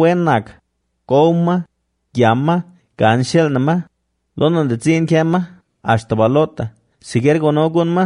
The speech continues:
la li ban ma lo gets liu jen. Na u kien ish ne na, kak jen na men chak. Kan ish ne na kien na, i je gun chak lo gets liu jen. Nyan lo gun o, ashta ni gyal, kan ze ish kesta na. Lo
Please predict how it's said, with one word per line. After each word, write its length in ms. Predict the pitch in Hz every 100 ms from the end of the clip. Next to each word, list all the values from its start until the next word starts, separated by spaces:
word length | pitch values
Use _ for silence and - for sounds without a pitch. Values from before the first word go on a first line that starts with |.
| 165
la 140 | 160
li 140 | 147 156
ban 220 | 151 156
ma 80 | 160
lo 80 | 156
gets 200 | 156 160
liu 240 | 135 113 101
jen. 220 | 120 131 135 _ _ _ _ _ _ _
Na 160 | 127 131 135
u 40 | 127
kien 260 | 131 151
ish 140 | 180 165
ne 160 | 156
na, 120 | 170 185 160 _ _ _ _ -
kak 180 | 110 131 -
jen 140 | 175
na 60 | 147
men 200 | 160 180
chak. 240 | 143 113 - - _ _ -
Kan 220 | 113 131
ish 160 | 151
ne 120 | 147 143
na 100 | 160
kien 320 | - 165 175 156
na, 120 | 180 185 -
i 120 | 147
je 200 | 143 160
gun 160 | 170 156
chak 180 | 123 143
lo 60 |
gets 240 | 147 160 143
liu 200 | 131 104
jen. 160 | 131 165 175 _ _ _ _ _ -
Nyan 240 | 113 117 143
lo 60 | 160
gun 200 | 160 165
o, 100 | 180 196 185 _ -
ashta 300 | 117 113 117
ni 120 | 117 139 139
gyal, 280 | 170 170 175 165 - -
kan 220 | 107 120 135
ze 160 | 151
ish 140 | 156 -
kesta 380 | 170 165 -
na. 140 | 104 - - _ _ _ _ _ _
Lo 140 | 131